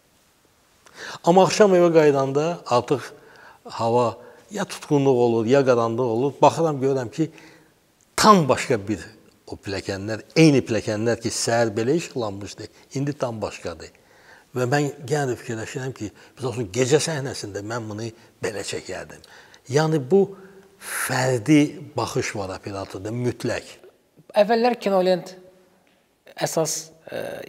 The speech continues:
Speaker 2: ifadə vasitəsi idi, daşıyıcı idi.
Speaker 1: Bəli.
Speaker 2: Və bu gün dünyada artıq kinolent yoxdur. Rəqəmsal daşıyıcılar, ona görə hətta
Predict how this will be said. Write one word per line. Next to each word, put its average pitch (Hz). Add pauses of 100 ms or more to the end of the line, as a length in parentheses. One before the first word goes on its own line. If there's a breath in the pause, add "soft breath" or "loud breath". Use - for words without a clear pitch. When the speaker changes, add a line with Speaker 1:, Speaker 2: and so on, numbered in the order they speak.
Speaker 2:
ifadə 151
vasitəsi 120
idi, 110
daşıyıcı 139
idi. 98
Speaker 1:
Bəli. - (440 loud breath)
Speaker 2:
Və 196
bu 240
gün 226
dünyada 196
artıq 180
kinolent 160
yoxdur. 131 (320)
Rəqəmsal 156
daşıyıcılar, 147
ona 190
görə 170
hətta 156